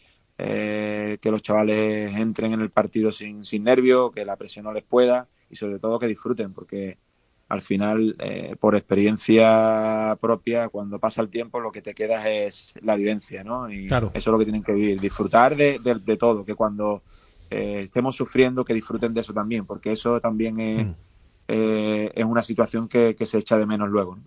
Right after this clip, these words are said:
Speaker 2: Claro. Oye, la última por mi parte, para la gente que trabajáis ahí, el ver a, mm, Juanlu, Quique Salas, Hormigo, Isaac Romero, en el primer equipo y siendo ya importante será una satisfacción, ¿no?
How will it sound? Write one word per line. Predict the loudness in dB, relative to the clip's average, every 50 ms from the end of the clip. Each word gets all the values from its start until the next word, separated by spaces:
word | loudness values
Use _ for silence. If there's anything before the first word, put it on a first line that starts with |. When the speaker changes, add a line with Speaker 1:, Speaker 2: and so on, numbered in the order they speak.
| _ _
Speaker 2:
Claro. | -4 -2 -2 -2 -4 -6 -10 -16 -20 -20 -12 -4
Oye, | 0 2 4 4
la | 4 4 4
última | 4 4 2 2 2 4 4
por | 4 4
mi | 4 4
parte, | 4 4 2 2 2 -2 -4 -6 -6 -8 -12 -14 -14 -14 -14 -14 -14 -16 -14 -8 -4
para | -2 0 0
la | 0 0 -2
gente | -2 -2 -4 0 2
que | 2 2
trabajáis | 4 4 4 4 4 4 4 4 4 6 4
ahí, | 4 4 6 6 4 4 2 0 -6 -14 -20 _ _ _ _ _ _ _ _
el | -6 -4 -2 -2 -2
ver | 0 2 2 4 4 4
a, | 4 4 4 2 2 2 2 2 0 0
mm, | -2 -2 -4 -4 -4 -4 -6
Juanlu, | -4 0 4 6 8 8 8 8 8 6 6 4 4 2
Quique | 2 -2 -2 0 -2 -4
Salas, | -2 0 2 2 4 4 2 2 2 2 2 2
Hormigo, | 2 2 2 2 2 4 4 4 4 4 4 4 4 4
Isaac | 2 0 2 2 2 2 2
Romero, | 2 2 4 6 6 6 8 8 6 6 4 2 -2 -12 _ _ _ _ _ _ _ _ _ _ _ -16
en | -14 -12 -10 -8 -6 -2 2
el | 2 2 4
primer | 4 4 4 4 4
equipo | 4 4 4 2 2 4 4 4 4
y | 4
siendo | 4 2 2 2 4 4 4 4
ya | 4 4 4
importante | 2 2 2 2 2 4 2 2 2 2 2 2 2
será | 0 0 -2 0 0 2
una | 2 2 0
satisfacción, | -2 -2 -4 -4 -4 -4 -4 -6 -4 -2 -2 -2 -2 -2 -4 -4
¿no? | -4 -4 -4 -6 -8